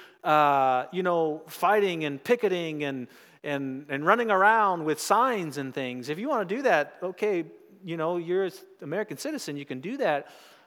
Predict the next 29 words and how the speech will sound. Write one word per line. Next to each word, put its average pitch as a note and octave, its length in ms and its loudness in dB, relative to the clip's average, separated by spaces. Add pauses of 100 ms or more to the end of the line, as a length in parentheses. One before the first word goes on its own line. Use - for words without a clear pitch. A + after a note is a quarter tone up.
(140)
But F#3 420 2
I'm B3 220 2
saying, E3+ 500 -4
let's A3 200 4
be F3+ 180 -6
informed. G3+ 500 -6 (840)
Let's G#3 300 0
live, D#3 800 2 (360)
because E3 460 0 (100)
there's D#3 240 -2
gonna F3 200 -4
come G3 240 -2
a A3 40 0
time, E3 400 -4 (280)
and D3 100 0
I F3 80 4
know E3+ 340 -2 (160)
many E3 360 -2
of D3+ 120 -2
you D#3+ 220 0
are D3 100 0
teachers D3 640 -12 (540)
and, C3+ 300 -6
uh, C3 320 0 (400)
potentially C#3+ 720 -4
have C3 200 -2
lost D#3 360 0
your A2 100 -12
job F2 360 -14